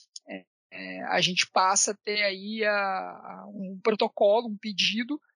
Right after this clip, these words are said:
é, ao Estado brasileiro pra que essa, é, esse projeto seja deferido e, caso seja deferido, a gente passe a ter a execução, é, desse plano, né,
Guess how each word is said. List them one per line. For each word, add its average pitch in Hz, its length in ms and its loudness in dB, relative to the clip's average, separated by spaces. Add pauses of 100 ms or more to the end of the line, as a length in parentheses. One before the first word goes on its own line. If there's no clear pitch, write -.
(180)
é, 202 540 -2
ao 196 160 4
Estado 208 420 4
brasileiro 214 600 -4
pra 214 180 -4
que 233 380 -6
essa, 220 640 2 (480)
é, 101 760 -6
esse - 220 2
projeto 208 440 6
seja 214 240 0
deferido 247 720 -2 (380)
e, 294 80 -4
caso 220 380 4
seja 208 280 0
deferido, 220 520 -10
a 240 40 -6
gente 247 240 -4 (120)
passe 214 320 2
a 240 160 -6
ter 214 240 -2 (280)
a - 80 -2
execução, 226 720 2 (320)
é, 202 320 -2
desse 196 320 2
plano, 233 380 0
né, 180 260 -10